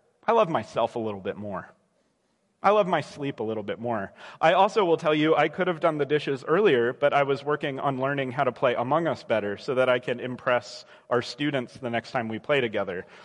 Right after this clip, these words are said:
um, because I was really bad last week and I'm ashamed of it. So, <sighs> so I, I had choices. But, but in the end, I, I went and I scrubbed and I cleaned and I dried everything off. And then I saw, and Jess, I'm just looking at you right now,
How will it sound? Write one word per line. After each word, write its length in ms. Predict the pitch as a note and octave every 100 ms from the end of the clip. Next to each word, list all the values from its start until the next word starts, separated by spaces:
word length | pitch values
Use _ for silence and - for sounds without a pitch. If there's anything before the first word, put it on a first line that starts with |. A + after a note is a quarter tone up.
| - -
um, 280 | C3 C#3 B2+
because 320 | C#3+ D3+ C3
I 100 | C3
was 180 | B2+ B2+
really 240 | C#3+ B2
bad 300 | A2+ C#3+ C#3+
last 260 | C3 A#2+ -
week 200 | A#2+ A#2+
and 80 | A#2
I'm 100 | A2+
ashamed 420 | - C3+ A#2 G2
of 140 | E2+
it. 100 | F2+ - _ _ _ -
So, 400 | C3+ B2 A#2 - - - - - _ _ _ _ -
<sighs> 480 | - - - - -
so 220 | - F#3
I, 220 | F#3+ F#3 F#3+
I 40 | G3
had 320 | A#3+ G#3+ -
choices. 560 | G#3+ F#3 - G2 - -
But, 240 | G3+ G3+ G3
but 140 | A3
in 100 | C#4
the 120 | D#4
end, 280 | B3+ A#3 G3
I, 180 | F3+ F#3
I 80 | F#3
went 300 | F3 B3 G#3+
and 80 | D#3+
I 60 | C#3+
scrubbed 460 | - B3 B3 F#3+
and 80 | D#3+
I 60 | D3
cleaned 380 | B3+ B3 A#3
and 120 | G3+ -
I 140 | C#3 - -
dried 260 | - G#3 A#3+
everything 420 | A#3+ A3 G#3 F3
off. 280 | G3+ A#3+ G#3+
And 120 | E3+
then 220 | A3 A#3 - - -
I 100 | F3+
saw, 320 | G3+ G#3 A3
and 220 | F#3 F3+
Jess, 380 | G3+ G#3+ - -
I'm 120 | D3+ F3+
just 200 | A3 -
looking 220 | G#3 G3+
at 100 | F#3
you 120 | G3
right 220 | G3 G3
now, 300 | F#3+ G3+ G3